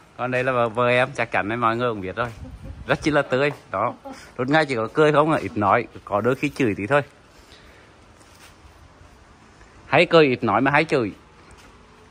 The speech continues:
Thôi, có lẽ mình xin chào các bác ở đây. Ngày lễ người ta đi chơi, rồi người ta tổ chức đi ăn. Còn gia đình nhà mình tổ chức làm. Thành ra là mình cũng, à, buồn buồn, mình, à, lấy máy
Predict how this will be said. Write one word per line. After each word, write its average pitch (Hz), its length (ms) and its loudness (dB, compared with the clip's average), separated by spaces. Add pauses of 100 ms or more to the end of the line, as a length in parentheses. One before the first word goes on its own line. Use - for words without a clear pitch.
(600)
Thôi, 160 220 4 (160)
có 135 100 -6
lẽ 131 300 6
mình 139 240 -2
xin 143 160 -8
chào 139 180 2
các 92 200 -4
bác 98 160 0
ở 117 60 0
đây. 127 200 -2 (600)
Ngày 131 140 0
lễ 123 240 0
người 120 100 -4
ta 147 220 2
đi 139 120 -6
chơi, 135 380 -2 (240)
rồi 127 160 -10
người 135 100 -8
ta 143 120 -4 (340)
tổ 107 120 -6
chức 117 160 -14
đi 147 100 -6
ăn. 131 220 0 (800)
Còn 127 160 -6
gia 127 120 2
đình 139 120 -2
nhà 139 80 -2
mình 131 220 -4
tổ 107 160 -4
chức - 180 -8
làm. 139 240 4 (1120)
Thành 131 140 -8
ra 127 200 4
là 139 120 2
mình 131 180 -4
cũng, 117 220 -6
à, 110 140 0
buồn 120 180 -8
buồn, 131 220 -4
mình, 135 240 -6
à, 120 280 -4
lấy 90 160 -8
máy 87 180 -8